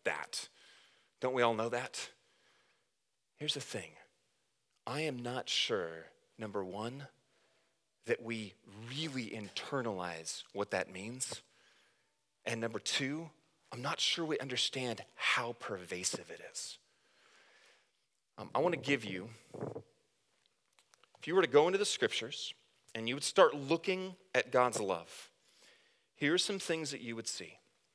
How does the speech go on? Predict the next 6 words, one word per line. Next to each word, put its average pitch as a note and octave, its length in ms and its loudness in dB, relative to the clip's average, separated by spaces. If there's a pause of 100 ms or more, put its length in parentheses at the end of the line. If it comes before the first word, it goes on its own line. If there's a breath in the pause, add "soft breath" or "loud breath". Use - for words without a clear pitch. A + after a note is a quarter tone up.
(960)
Okay? B2 220 -4 (760 soft breath)
When C3 280 2
God B3 400 10
gives F3 260 6
his C#3 220 0
name D#3+ 600 2